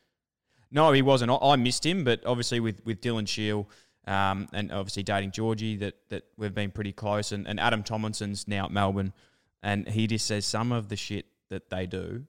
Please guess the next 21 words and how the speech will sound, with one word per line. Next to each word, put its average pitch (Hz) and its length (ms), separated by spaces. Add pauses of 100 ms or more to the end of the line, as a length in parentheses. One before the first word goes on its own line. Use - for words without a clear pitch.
(160)
is 92 400
unbelievable. 92 640
I 95 40
think 131 180
you're 147 80
saying 123 200
the 113 60
other 107 120
day 107 260
they 101 400
had 110 220
a, 107 160
a 104 60
crane 113 640 (1000)
brought 123 240
in 110 140
with 107 160
tackle 117 300
bags 101 440
over 113 360
the 101 260